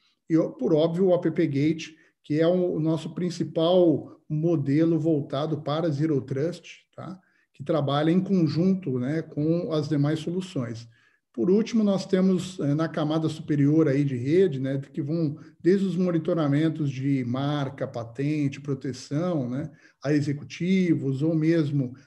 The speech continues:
ataques em dark web, e o, isso possibilita,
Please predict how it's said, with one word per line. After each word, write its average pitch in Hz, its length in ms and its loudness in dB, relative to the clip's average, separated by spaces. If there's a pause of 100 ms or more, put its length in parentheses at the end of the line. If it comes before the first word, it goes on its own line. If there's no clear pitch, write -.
ataques 143 540 -6
em 143 100 2
dark 143 300 -2
web, 185 480 -4 (400)
e 190 480 0
o, 160 500 4
isso 165 220 0
possibilita, 170 760 0